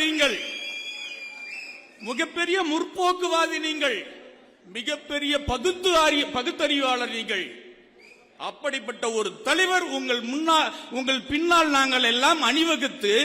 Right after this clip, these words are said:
பல ஆயிரக்கணக்கான இளைஞர்கள் எங்களுடைய வாழ்க்கையை பற்றி கவலைப்படாமல் அணிவகுத்தோம். சாதனை படைத்தீர்கள், எங்களுக்கு இடஒதுக்கீடு வாங்கி கொடுத்தீர்கள். எங்களுக்கு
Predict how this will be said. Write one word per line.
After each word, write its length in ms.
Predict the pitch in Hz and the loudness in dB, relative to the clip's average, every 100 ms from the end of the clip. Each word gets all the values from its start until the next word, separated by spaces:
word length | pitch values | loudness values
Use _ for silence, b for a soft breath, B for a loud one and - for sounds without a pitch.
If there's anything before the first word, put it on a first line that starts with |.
| 330 - - - - - - _ _ _ _ _ _ _ 160 | 0 -8 -14 -18 -20 -20 -20 _ _ _ _ _ _ _ -8
பல 160 | 185 220 180 | -2 0 0
ஆயிரக்கணக்கான 840 | 254 269 262 247 226 220 202 190 180 175 | 0 0 -2 -2 -4 -4 -4 -4 -4 -4
இளைஞர்கள் 480 | 240 247 226 269 233 | -4 -4 -4 -4 -4
எங்களுடைய 360 | 214 190 180 147 | -4 -4 -4 -4
வாழ்க்கையை 480 | 160 233 285 254 233 | 0 0 0 -6 -6
பற்றி 300 | - 202 269 262 | -6 -10 -10 -6
கவலைப்படாமல் 960 | 185 196 277 294 285 233 226 226 220 190 | -6 -4 -4 -4 -4 -2 -2 -4 -6 -4
அணிவகுத்தோம். 680 | 190 240 240 214 - 180 127 - - - - _ _ _ - 180 | -4 -4 -4 -6 -4 -6 -6 -14 -20 -20 -20 _ _ _ -10 -2
சாதனை 460 | 185 262 285 285 285 | 2 2 4 2 2
படைத்தீர்கள், 600 | 247 294 - 220 196 160 - - - - _ _ _ 180 | -2 -4 -4 -4 -4 -6 -8 -20 -20 -20 _ _ _ 0
எங்களுக்கு 340 | 269 269 262 226 | 2 4 2 2
இடஒதுக்கீடு 540 | 226 320 302 285 294 277 | 4 4 2 0 -2 0
வாங்கி 200 | 262 269 269 | 0 0 -2
கொடுத்தீர்கள். 540 | 262 220 247 220 208 131 - B B 202 | -4 -4 -6 -2 -2 -2 -10 B B 2
எங்களுக்கு 420 | 269 349 349 349 | 4 4 4 4